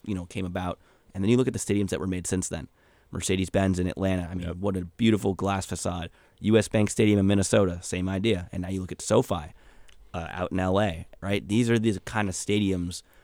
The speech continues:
Speaker 1: that first-class cities like New York should have. When you think Minnesota,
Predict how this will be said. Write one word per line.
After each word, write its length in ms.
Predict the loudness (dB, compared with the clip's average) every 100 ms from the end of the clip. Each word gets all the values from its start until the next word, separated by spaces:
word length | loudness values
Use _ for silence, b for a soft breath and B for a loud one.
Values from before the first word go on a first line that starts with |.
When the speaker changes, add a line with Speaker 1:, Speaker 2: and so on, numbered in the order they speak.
| b b b
Speaker 1:
that 200 | -4 -2
first-class 520 | 4 4 4 2 2
cities 240 | 4 2 2
like 160 | 2
New 80 | 4
York 300 | 6 6 4
should 160 | 0 -4
have. 260 | -6 -6
When 120 | 0
you 60 | 2
think 180 | 2 2
Minnesota, 560 | 2 2 4 4 2